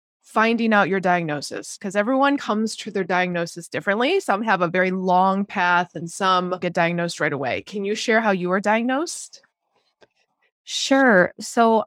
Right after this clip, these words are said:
Speaker 2: I was originally or first diagnosed back in December of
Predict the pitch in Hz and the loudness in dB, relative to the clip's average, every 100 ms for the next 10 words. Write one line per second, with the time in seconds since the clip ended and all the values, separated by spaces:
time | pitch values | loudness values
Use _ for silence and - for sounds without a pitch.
0 | - 214 254 349 330 269 226 - 202 202 | 2 4 4 4 4 2 0 0 2 2
1 | 214 226 220 208 202 190 185 170 - 240 | 4 4 4 2 0 0 0 0 4 4
2 | - - 185 180 - 190 180 185 - - | 4 2 4 2 0 2 2 0 -4 -12
3 | - 175 180 190 196 190 180 190 190 185 | -8 0 2 2 -2 -2 -2 -4 -2 0
4 | 190 190 - 180 175 175 | 2 2 2 2 4 0